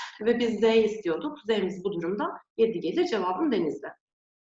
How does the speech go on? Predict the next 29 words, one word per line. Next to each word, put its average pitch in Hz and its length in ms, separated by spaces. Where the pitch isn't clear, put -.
Üçüncü 277 300
soruda 226 420
birbirinden 240 420
farklı 190 840
iki 214 220
basamaklı 196 540
doğal 190 240
sayılarımız 185 600
varmış. 269 360
Üç - 160
tanesinin 180 340
toplamı 196 400
K'ya 170 320
eşit. - 260
Şimdi 196 200
K'nın 220 220
alabileceği 220 320
en 214 60
küçük - 260
değeri 208 160
sormuş 156 440
bize. - 240
Olabilecek 214 480
en 240 140
küçük - 260
üç - 140
ihtimal 190 360
nedir? 220 560
O-, - 180